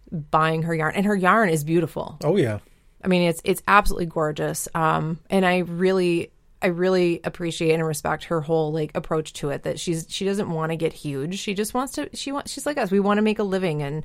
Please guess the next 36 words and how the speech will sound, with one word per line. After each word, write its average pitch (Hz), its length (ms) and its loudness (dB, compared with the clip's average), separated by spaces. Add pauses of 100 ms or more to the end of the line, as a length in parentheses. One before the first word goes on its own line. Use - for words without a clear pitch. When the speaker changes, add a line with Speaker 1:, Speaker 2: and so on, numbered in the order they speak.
(140)
Speaker 2:
Mm-hmm. 151 140 0
Speaker 1:
and 208 60 4
be 214 120 4
happy. 226 540 -4 (460)
Speaker 2:
I 254 60 -4
mean, 285 140 4
I, - 80 -2 (140)
I 196 120 2
wanna 196 200 6
be 123 80 -2
huge, 113 520 0
a 127 60 2
little, 156 180 4
little 247 340 4
huge, 123 560 -2 (1160)
pretty 339 220 4
huge. 117 280 0
Speaker 1:
So, 156 380 0 (600)
yeah. 185 260 -10 (340)
But, - 240 -2 (400)
um, 185 400 6 (640)
and 202 140 4
as 185 140 0
far 208 220 2
as, 220 200 2
like, 170 340 0
indie 220 260 4
dyers, 160 460 2
I 180 480 4 (160)
have 180 200 -2
recently 165 760 -2
come 170 200 -4
in 165 80 0
contact 160 580 0
with, 156 340 -2
thank, 175 260 0